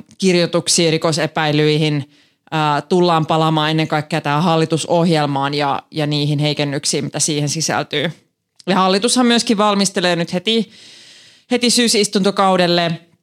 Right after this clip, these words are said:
monet näistä merkittävistä heikennyksistä, että esimerkiksi lakko-oikeuden rajoittamisen suhteen halutaan edetä heti, ää, työttömyysturvaheikennysten osalta halutaan edetä heti,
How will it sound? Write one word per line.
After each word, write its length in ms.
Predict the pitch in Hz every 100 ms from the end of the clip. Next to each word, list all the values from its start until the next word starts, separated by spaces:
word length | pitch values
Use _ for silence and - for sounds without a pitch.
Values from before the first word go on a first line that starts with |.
| _ _ _ _
monet 280 | 190 202 196
näistä 240 | 190 180 190
merkittävistä 600 | 185 175 170 170 165 160
heikennyksistä, 920 | 170 175 160 165 - 156 - 160 151
että 140 | -
esimerkiksi 280 | 165 165 156
lakko-oikeuden 880 | 175 175 165 170 170 165 160 160 151 _
rajoittamisen 560 | 180 180 175 175 165 170
suhteen 500 | 175 160 - 160 156
halutaan 440 | 165 165 165 151
edetä 280 | 151 156 147 -
heti, 520 | 196 196 214 208 - _ _ _ _ _ _
ää, 320 | 160 160 156
työttömyysturvaheikennysten 1400 | 160 196 190 196 180 - 175 170 175 170 165 170 - 165
osalta 420 | 156 170 156 151
halutaan 400 | 147 156 127 139
edetä 300 | 135 143 135 -
heti, 540 | 190 190 220 214 -